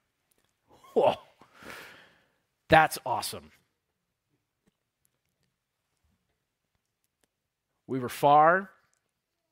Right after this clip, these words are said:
and he brought us right in to his very presence. It's hard for us to fully grasp this.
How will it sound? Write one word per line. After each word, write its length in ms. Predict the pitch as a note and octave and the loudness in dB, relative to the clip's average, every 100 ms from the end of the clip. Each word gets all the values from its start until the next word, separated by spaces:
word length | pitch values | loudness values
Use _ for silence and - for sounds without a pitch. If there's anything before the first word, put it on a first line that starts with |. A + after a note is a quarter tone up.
| _ _ _ _ _ _ - | _ _ _ _ _ _ -14
and 120 | C#3+ | -12
he 40 | C3+ | -6
brought 300 | D3 D3 C#3 | 0 2 2
us 160 | - | -4
right 520 | B2+ B2+ C#3+ F3 F#3 | -14 -8 0 2 2
in 380 | F#3 D3+ A2 F#2 _ _ _ _ _ _ _ _ _ _ _ _ | 0 -4 -8 -18 _ _ _ _ _ _ _ _ _ _ _ _
to 120 | - C3 | -14 -12
his 180 | A#2+ | -12
very 280 | G2+ A#2 G#2 | -12 -10 -12
presence. 640 | - G2+ F2 C#2 - - _ _ _ _ _ _ _ _ _ _ _ _ _ _ _ _ _ _ _ _ _ _ _ | -14 -20 -20 -20 -20 -20 _ _ _ _ _ _ _ _ _ _ _ _ _ _ _ _ _ _ _ _ _ _ _
It's 120 | - | -4
hard 200 | A3 A#3+ | 2 2
for 140 | A3+ E3 | 2 0
us 220 | E3 - | 0 -2
to 80 | D3+ | -10
fully 340 | - F3 D#3 | -4 -2 -2
grasp 600 | B2+ B2+ D3 C#3+ C#3+ - - - _ G#2 | -6 0 2 2 0 -10 -18 -20 _ -12
this. 480 | A#2 A#2 - - | -8 -8 -10 -14